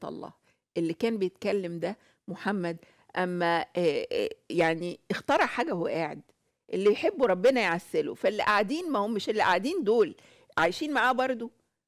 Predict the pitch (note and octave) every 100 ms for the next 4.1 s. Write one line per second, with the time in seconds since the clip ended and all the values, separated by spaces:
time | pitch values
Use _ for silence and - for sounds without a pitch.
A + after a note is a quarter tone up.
0 | _ _ _ _ F3 E3+ - F3+ F3+ -
1 | F3+ F3 F3+ A3+ B3+ G#3+ B3+ A#3+ G3+ F#3+
2 | E3+ F3 G#3 B3 G#3+ G#3+ A#3 G#3 G3+ F#3
3 | F3 E3 D#3+ D#3 F3+ F3 - A#3 A#3 D3+